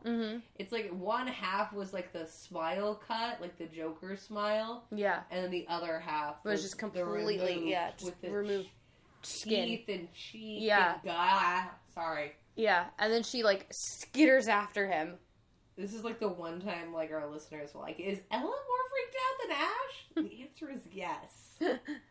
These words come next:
Speaker 1: Um,
Speaker 2: I don't know
Speaker 1: but yeah,
Speaker 2: why.
Speaker 1: she skitters after him, and then we get our, basically our second demon possession.
Speaker 2: Yeah. Uh, at this point, Olivia's completely gone. And,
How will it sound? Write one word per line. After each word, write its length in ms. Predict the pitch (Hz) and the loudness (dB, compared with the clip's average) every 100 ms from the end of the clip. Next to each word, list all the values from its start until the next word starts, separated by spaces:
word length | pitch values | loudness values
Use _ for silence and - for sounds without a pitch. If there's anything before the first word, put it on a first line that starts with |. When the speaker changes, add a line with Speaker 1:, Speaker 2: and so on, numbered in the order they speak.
| _ _ - | _ _ 2
Speaker 1:
Um, 60 | 240 | 6
Speaker 2:
I 300 | 208 185 175 | 8 6 2
don't 120 | 196 214 | -4 0
know 100 | 202 | 4
Speaker 1:
but 80 | |
yeah, 140 | 226 196 | 8 6
Speaker 2:
why. 60 | - | 4
Speaker 1:
she 100 | 254 | -4
skitters 480 | - 277 302 294 | 0 4 6 8
after 400 | 233 208 202 202 | 8 8 6 0
him, 480 | 196 185 180 175 185 - | 0 2 2 2 -2 0
and 260 | 196 190 | 2 2
then 140 | 185 180 | 0 -2
we 100 | 190 | 0
get 140 | 185 | 2
our, 120 | 180 196 | 0 0
basically 500 | 202 196 - 185 180 | -2 -2 -2 -2 0
our 80 | |
second 440 | 180 190 190 - - | 0 -4 -4 -10 -10
demon 320 | - 170 165 170 | -12 -10 -8 -8
possession. 600 | 175 165 170 - 190 196 - _ | -4 -4 -4 -8 -8 -12 -18 _
Speaker 2:
Yeah. 380 | 202 175 156 147 - - _ _ _ _ _ - | -2 0 0 -4 -10 -20 _ _ _ _ _ -12
Uh, 40 | - - - - | -10 -10 -18 -10
at 140 | 185 185 | -10 -4
this 240 | 185 185 | -6 -4
point, 420 | - 185 170 160 156 | -6 -4 -4 -6 -6
Olivia's 560 | 165 160 156 156 156 - - | -6 -6 -6 -10 -12 -18 -20
completely 460 | 160 175 156 156 | -14 -12 -8 -8
gone. 480 | 147 139 143 147 160 - _ _ _ _ _ _ _ _ _ _ _ 208 | -8 -10 -10 -12 -16 -18 _ _ _ _ _ _ _ _ _ _ _ -2
And, 200 | 226 | -2